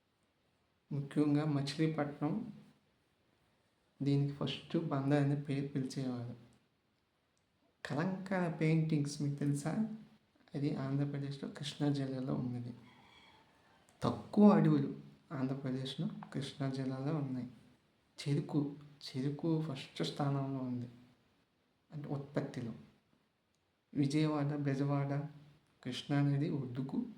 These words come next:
ఉన్నది. అర్థమైందా? రాష్ట్రంలో అతిపెద్ద రైల్వే జంక్షన్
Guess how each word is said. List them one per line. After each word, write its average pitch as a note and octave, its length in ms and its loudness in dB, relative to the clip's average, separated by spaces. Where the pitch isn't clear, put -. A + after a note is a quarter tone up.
ఉన్నది. B2 340 -2
అర్థమైందా? C#3+ 460 2
రాష్ట్రంలో D#3 480 2
అతిపెద్ద C#3+ 560 -2
రైల్వే D3 500 6
జంక్షన్ C#3 540 -2